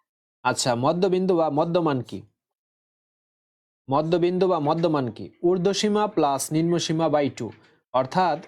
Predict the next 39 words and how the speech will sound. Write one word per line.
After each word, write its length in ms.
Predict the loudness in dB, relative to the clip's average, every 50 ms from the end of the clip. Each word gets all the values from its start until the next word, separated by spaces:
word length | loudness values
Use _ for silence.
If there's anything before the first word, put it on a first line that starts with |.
| -4
আমরা 240 | -2 0 2 2 0 0
ঊর্ধ্বসীমার 680 | 0 0 0 0 2 2 0 0 0 -2 -2 -2 -2 -2
সাথে 240 | -2 -4 -2 -2
নিম্নসীমা 480 | -2 -2 0 0 -2 -4 -4 -4 -4 -4 -2 -2
যোগ 100 | -2 -2 -2 -2
করব 140 | -2 0 0 0
এবং 100 | 0 -2 -2 0
দুই 140 | 0 0
দ্বারা 180 | 0 0 0 0
ভাগ 200 | 0 -2 -2 -4 -2 -2
করব। 200 | -2 0 0 0 -2 -4 -8 _ _ _ _ _ _ _ _ -2
তো 60 | 0
আমাদের 360 | 0 2 0 0 0 0 0 0
যদি 200 | 0 0 0 0
বলে 260 | 0 0 0 0 0 -4 -6 -10 _ _ _ _ _ _ _ _ _ _ _ _ _ -4
আমরা 140 | 0 0 2
এই 80 | 2 2
মধ্যবিন্দুটা 480 | 0 0 2 0 0 2 0 0 0 0
ফিল 200 | 0 0 0 0 0
আপ 60 | -2
করবো, 220 | -2 -2 0 0 2
আমাদের 340 | 0 0 0 0 0 0 0
যদি 240 | 0 0 0 0 2
বলে 280 | 2 2 2 2 0 -2 -4 -6 -16 -20 _ _ _ _ -2
এই 120 | -2 0
যে 80 | 0 0
প্রথম 380 | 0 0 0 2 2 0 0
শ্রেণীব্যাপ্তি, 500 | 0 0 0 2 2 2 0 0 -2 -2
প্রথমটা 440 | 0 0 0 0 0 0 0 0 0
কোনটা? 320 | 0 0 -2 0 0 -2 -2 -4 -10 -20 _ _ _ -8
আমি 120 | -2 -2
আবার 200 | 0 2 0 0 0
তোমাদের 260 | 0 0 2 2 0
এখানে 220 | 0 0 -2 -2 -2
ক্লিয়ার 300 | 0 0 0 2 0 0
করে 220 | 0 0 0 0 0
দিই, 180 | 0 0 -2
প্রথমটা 500 | -2 0 -2 -2 -2 -2 -4 -2 -2 -2
কোনটা? 400 | -2 0 -2 -2 0 0 -2 -4